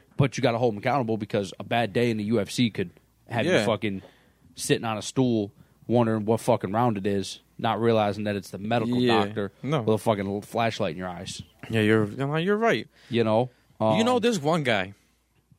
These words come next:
Speaker 2: that I like watching. He's in the heavyweight division. He's the one that does that somersault and lands on his ass. Who is that dude?
Speaker 1: Oh, uh, is it Chris Curt-, not Chris Curtis.
Speaker 2: Oh, fuck, no.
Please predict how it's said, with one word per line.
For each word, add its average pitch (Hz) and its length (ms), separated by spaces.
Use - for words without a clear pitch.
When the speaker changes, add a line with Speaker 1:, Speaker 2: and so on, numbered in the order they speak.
Speaker 2:
that 120 100
I 117 40
like 113 220
watching. - 400
He's 131 180
in 160 80
the 127 60
heavyweight 117 320
division. 82 480
He's 156 140
the 185 80
one 190 120
that 165 100
does 170 120
that 117 140
somersault 156 540
and 120 60
lands 139 200
on 143 80
his 123 120
ass. 151 360
Who 165 80
is 135 100
that 104 120
dude? 101 300
Speaker 1:
Oh, 113 560
uh, 107 560
is 127 100
it 101 120
Chris 139 240
Curt-, - 420
not 113 140
Chris - 180
Curtis. - 540
Speaker 2:
Oh, 113 360
fuck, - 480
no. 113 360